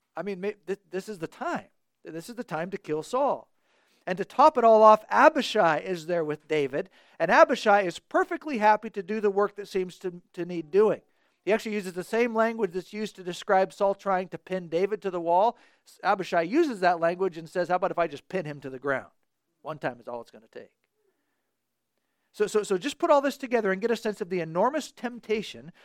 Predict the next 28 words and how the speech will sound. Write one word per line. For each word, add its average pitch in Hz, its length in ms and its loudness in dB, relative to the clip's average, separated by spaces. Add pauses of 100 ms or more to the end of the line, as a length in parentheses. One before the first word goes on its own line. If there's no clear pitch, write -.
(120)
that - 100 -8
would 185 120 -2
have 220 80 -8
been 254 120 -8
present 226 400 -4
for 233 120 -8
David 190 400 0
to 185 120 -4
indulge 185 400 0
in 170 80 -6
his 160 200 -8
rash, 196 480 2 (260)
vengeful 190 560 -2 (140)
impulses, 185 760 -6 (320)
right? - 140 -18 (180)
Impulses 220 580 0
which 202 200 -2
have 185 140 -4
been 196 160 -2
very 190 200 0
present 233 400 0
in 185 100 -8
the 185 100 -8
chapters 190 420 -4
leading 175 280 -6
up 170 140 -10
to 185 80 -12
this. 156 220 -10